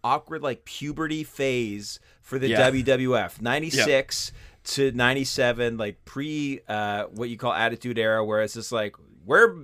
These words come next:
Speaker 1: bad now. Like, we're, we're lewd, and Brett obviously hates that. He mentions that in the book, too. He hates the sexualizing of it and, uh, you know, uh, the, the, the language and all that stuff. And so we see the, the beginning of it now,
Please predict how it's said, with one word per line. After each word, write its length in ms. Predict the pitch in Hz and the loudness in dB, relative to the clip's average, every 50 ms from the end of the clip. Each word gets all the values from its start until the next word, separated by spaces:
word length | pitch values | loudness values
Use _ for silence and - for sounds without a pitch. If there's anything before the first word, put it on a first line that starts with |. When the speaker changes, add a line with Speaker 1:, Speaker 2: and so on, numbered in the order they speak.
| 113 - - - | -18 -20 -20 -20
Speaker 1:
bad 560 | - 127 120 101 156 156 185 214 226 185 113 | -20 -18 -2 2 4 4 4 4 2 -2 -4
now. 320 | 101 90 82 73 64 - - | -8 -10 -10 -10 -12 -12 -10
Like, 240 | 92 104 107 - - | -10 -10 -10 -6 -2
we're, 280 | 127 135 139 139 139 | 0 2 4 4 2
we're 200 | 123 - 135 143 | 2 0 0 -2
lewd, 400 | 135 120 123 123 120 127 143 151 | 0 0 0 0 0 0 -2 -2
and 300 | 127 107 95 90 82 82 | -4 -6 -8 -8 -12 -12
Brett 220 | - 104 101 107 - | -6 -4 -4 -2 -2
obviously 360 | 85 101 101 104 101 - 101 | -4 -6 -6 -6 -8 -10 -8
hates 240 | 101 113 117 101 - | -6 -6 -6 -6 -6
that. 260 | - 98 95 107 117 | -6 -4 -4 -4 -4
He 80 | 113 104 | -4 -6
mentions 320 | 101 104 104 - 110 107 | -8 -10 -10 -10 -10 -8
that 140 | 101 104 101 | -6 -6 -6
in 60 | - | -6
the 60 | 110 98 | -10 -10
book, 260 | 80 113 117 117 - | -6 -4 -4 -4 -6
too. 180 | - - 98 101 | -8 -10 -8 -8
He 100 | 104 101 | -6 -6
hates 300 | 104 110 113 107 - - | -4 -4 -4 -6 -8 -12
the 280 | - 101 104 104 101 - - - - - - - | -12 -10 -8 -8 -8 -10 -14 -20 -20 -20 -20 -18
sexualizing 960 | - - - 123 117 - - 131 123 117 110 107 107 110 110 - 110 107 107 | -14 -4 -2 -2 -2 -2 -2 -2 -2 0 2 2 0 0 -2 -4 -6 -6 -4
of 220 | 107 107 101 92 | -4 -4 -4 -2
it 260 | 107 104 104 107 - - | -2 -2 -2 -2 -4 -6
and, 200 | 98 95 95 - - - - - _ _ _ _ - | -10 -12 -12 -14 -16 -20 -20 -20 _ _ _ _ -12
uh, 60 | - - - | -12 -12 -10
you 120 | - 117 | -10 -8
know, 200 | 107 98 82 80 82 _ _ _ _ _ _ _ _ _ _ _ _ - - | -8 -8 -8 -10 -14 _ _ _ _ _ _ _ _ _ _ _ _ -14 -10
uh, 360 | 113 104 98 85 80 80 80 - - | -8 -8 -6 -6 -8 -8 -10 -12 -12
the, 260 | 101 110 107 92 87 | -10 -8 -8 -8 -8
the, 280 | 85 85 98 92 85 76 | -8 -8 -8 -8 -8 -8
the 140 | 80 104 101 | -8 -8 -6
language 500 | 120 131 127 127 120 117 120 117 104 - | -2 0 0 0 0 0 -2 -2 -2 -4
and 80 | 107 113 | -4 -4
all 120 | 107 107 | -2 0
that 260 | 113 127 147 147 - | 0 0 -2 -2 -4
stuff. 460 | - - - 113 98 85 78 - - 110 | -8 -10 -8 -8 -10 -10 -10 -14 -14 -14
And 120 | 107 101 | -14 -12
so 160 | - - 123 120 | -8 -6 -6 -6
we 100 | 120 117 | -6 -8
see 260 | - - - 127 127 | -8 -8 -8 -8 -6
the, 320 | 110 110 113 110 107 104 95 | -6 -4 -4 -4 -6 -8 -10
the 160 | 92 104 107 | -12 -14 -12
beginning 520 | 90 95 117 107 120 147 160 170 180 165 165 | -10 -10 -10 -6 -4 -2 -2 -2 -2 -2 -2
of 140 | 156 139 135 | -2 0 0
it 200 | 127 110 - - | -2 -2 -4 -6
now, 680 | 110 110 113 113 113 110 98 85 78 73 71 80 | -8 -6 -4 -4 -4 -4 -6 -8 -12 -14 -16 -20